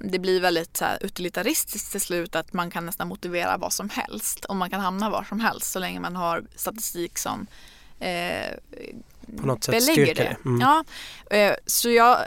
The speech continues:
Speaker 1: jag, eh, <laughs> alltså, jag är ju, liksom, liberal och tycker att, så här, det är viktigt med, liksom, nationalekonomi och att saker och ting går ihop. Men det är ju inte en idé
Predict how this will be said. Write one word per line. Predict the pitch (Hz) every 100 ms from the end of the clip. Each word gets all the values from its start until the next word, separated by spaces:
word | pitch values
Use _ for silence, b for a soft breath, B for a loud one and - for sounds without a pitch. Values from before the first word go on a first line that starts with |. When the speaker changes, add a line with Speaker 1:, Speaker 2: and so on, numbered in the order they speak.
| - - - - - - - -
Speaker 1:
jag, | 214 233 262 269 247 226
eh, | 226 - 214
<laughs> | 233 -
alltså, | 220 214 233 -
jag | 214 240 247
är | 240
ju, | 240 220
liksom, | 196 - 180
liberal | 175 170 170 165 180
och | -
tycker | 180 170
att, | 165 -
så |
här, | 165
det | 165
är | 170
viktigt | 170 - 185
med, | 165
liksom, | 151 165
nationalekonomi | 156 170 170 160 156 160 160 170
och |
att | -
saker | 165 165 180
och |
ting | 170
går | 175 190
ihop. | 233 220 - - B B B B B B -
Men | 208 202
det | 208
är | 220
ju | 240
inte | 208 190
en | 185
idé | 202 214 233 98 -